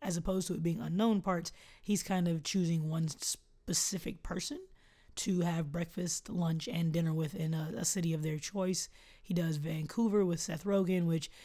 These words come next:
you know, as a pothead is a hilarious episode 'cause they essentially just smoke a bunch of weed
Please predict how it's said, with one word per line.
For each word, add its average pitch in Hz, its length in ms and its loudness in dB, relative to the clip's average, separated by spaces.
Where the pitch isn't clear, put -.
you 170 80 -6
know, 147 200 -4
as 165 140 -2
a 156 60 -4
pothead 160 300 -2
is 156 120 -4
a 151 40 -2
hilarious 156 420 -2
episode 156 340 -6
'cause 160 120 -6
they 156 80 -4
essentially 156 360 -2
just 147 200 -2
smoke 151 240 -4
a - 20 -4
bunch 151 220 -4
of 165 60 -4
weed 202 340 2